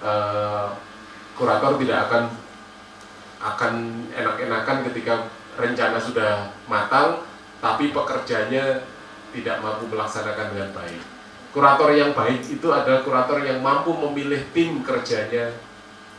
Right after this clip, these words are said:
supaya pameran itu terjadi sesuai apa yang diinginkan.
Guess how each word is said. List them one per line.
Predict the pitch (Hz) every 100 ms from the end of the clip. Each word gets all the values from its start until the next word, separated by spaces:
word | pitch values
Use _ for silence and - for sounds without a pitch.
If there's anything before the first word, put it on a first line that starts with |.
| - - - - - - -
supaya | - 120 113 113 110 110 - -
pameran | - - 117 113 110
itu | 127 120 120 - - - - -
terjadi | - - 98 110
sesuai | 107 - 151 143 127
apa | - -
yang | 107 107
diinginkan. | 104 98 98 98 95